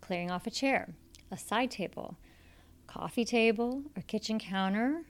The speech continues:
Just focus on that one small area until you've worked through making decisions about what you need, use, and love, and then find a home for those things. Once that has been accomplished, pat yourself on the back.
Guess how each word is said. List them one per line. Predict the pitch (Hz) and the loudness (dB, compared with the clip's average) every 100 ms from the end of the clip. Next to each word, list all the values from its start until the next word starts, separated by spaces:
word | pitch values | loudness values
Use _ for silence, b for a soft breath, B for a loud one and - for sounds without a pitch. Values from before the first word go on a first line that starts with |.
| - _ - - | -16 _ -20 -4
Just | 233 269 - - - | 0 0 -2 -14 2
focus | 240 233 254 254 - | 4 4 2 -2 -8
on | 226 190 185 | -4 -2 0
that | 180 - | -2 -2
one | 185 202 214 220 226 | -2 0 0 0 -2
small | - 202 190 196 | -2 0 0 0
area | 190 180 175 175 | -2 -2 -2 -4
until | 190 175 196 | -6 -4 0
you've | 190 196 | 0 0
worked | 196 | -4
through | - 226 | 0 0
making | 214 196 220 | 2 0 0
decisions | 247 269 202 170 202 196 | -2 0 -2 0 0 0
about | 175 - | -2 -2
what | 180 - | -4 0
you | 240 | 2
need, | 214 214 269 - b b b | 4 4 0 -2 b b b
use, | - 185 196 | -2 0 4
and | 294 | 6
love, | 240 190 196 220 - B B B B | 6 6 4 0 -8 B B B B
and | - 196 | -2 2
then | 190 | 2
find | 196 233 247 | 4 4 4
a | |
home | 240 302 381 | 4 2 2
for | 240 | 0
those | 190 185 | 0 -2
things. | - - - - - - - - b b b | -6 -10 -12 -14 -18 -20 -20 -20 b b b
Once | 214 269 | 6 8
that | 269 294 | 8 6
has | 302 285 | 6 4
been | 294 | 4
accomplished, | 294 226 202 202 214 - | 6 4 2 2 -2 -4
pat | - - - | -12 -14 -8
yourself | 214 202 190 185 | -6 0 0 0
on | 208 247 | 0 2
the | |
back. | 349 427 480 440 415 - - | 4 6 6 6 4 0 -10